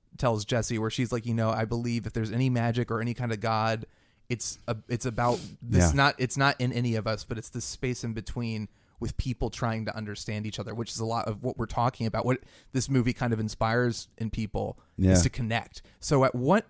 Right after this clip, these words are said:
Speaker 1: moment when watching this movie did you feel that connection with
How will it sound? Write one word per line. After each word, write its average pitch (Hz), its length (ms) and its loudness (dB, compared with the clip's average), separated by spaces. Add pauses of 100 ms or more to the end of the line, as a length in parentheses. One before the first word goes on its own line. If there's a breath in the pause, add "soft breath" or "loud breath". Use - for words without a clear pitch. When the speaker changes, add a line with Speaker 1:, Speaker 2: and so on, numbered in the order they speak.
(340)
Speaker 1:
moment 131 640 4 (380)
when 123 280 0
watching 127 340 2
this 120 160 0
movie 107 400 0 (540)
did 117 260 0
you 131 160 4
feel 135 300 6
that 120 220 4
connection 117 500 -2
with 110 240 0